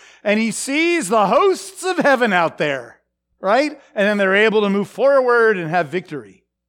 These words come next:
right? And so Elisha's saying, "Lord, help Gehazi to see beyond what's physical, or beyond what's visible." Better to say it that way. Beyond what's visible. And so in the same way, this is what Jeremiah is remembering.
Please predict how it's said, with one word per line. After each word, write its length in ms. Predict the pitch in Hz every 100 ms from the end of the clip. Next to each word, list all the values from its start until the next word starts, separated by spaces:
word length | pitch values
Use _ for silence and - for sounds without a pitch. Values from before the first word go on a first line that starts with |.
| _
right? 380 | 143 190 240 - _ _ _ _
And 180 | - 202
so 180 | - 240
Elisha's 480 | 220 226 262 254 226
saying, 200 | 247 240
"Lord, 360 | 262 403 330 - -
help 320 | - 381 480
Gehazi 500 | - 285 302 330 269
to 100 | 214
see 800 | 220 - 440 466 339 254 262 247 - _ _ _ _
beyond 600 | 254 277 320 359 370 330
what's 300 | 294 294 -
physical, 600 | - 294 175 - 90 _ _ _ _ _
or 100 | 233
beyond 360 | 185 226 269 220
what's 200 | 220 165
visible." 540 | 170 202 151 95 _ _ _ _ _
Better 220 | 156 135
to 80 | 117
say 160 | -
it 120 | 82 _
that 140 | _
way. 120 | _ _ _ _
Beyond 360 | 208 233 277 247
what's 200 | 196 151
visible. 640 | 143 262 180 - - _ _ _ _ -
And 160 | 240
so 200 | - 381
in 60 | 370
the 80 | 311
same 380 | - 294 285 277
way, 500 | 320 302 208 196 196 _ _
this 140 | 349 285
is 140 | 277
what 160 | 311 269
Jeremiah 800 | 175 269 285 254 262 302 269 196
is 260 | 220 175
remembering. 680 | 180 185 185 180 156 127 107